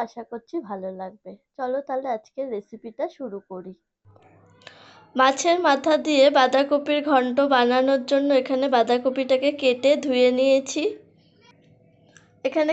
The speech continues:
কাতলা মাছের মাথা নিয়ে নিয়েছি, টুকরো করে আলু কেটে নিয়েছি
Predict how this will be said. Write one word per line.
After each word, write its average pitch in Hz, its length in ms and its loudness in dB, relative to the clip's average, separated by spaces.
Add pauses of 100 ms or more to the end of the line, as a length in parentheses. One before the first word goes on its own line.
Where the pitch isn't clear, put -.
কাতলা 277 480 0 (100)
মাছের 311 340 0 (120)
মাথা 240 240 0 (120)
নিয়ে 285 260 -2
নিয়েছি, 285 400 -4 (1200)
টুকরো 320 320 0 (120)
করে 311 180 4 (140)
আলু 269 180 0 (100)
কেটে 285 260 0 (120)
নিয়েছি 285 420 -4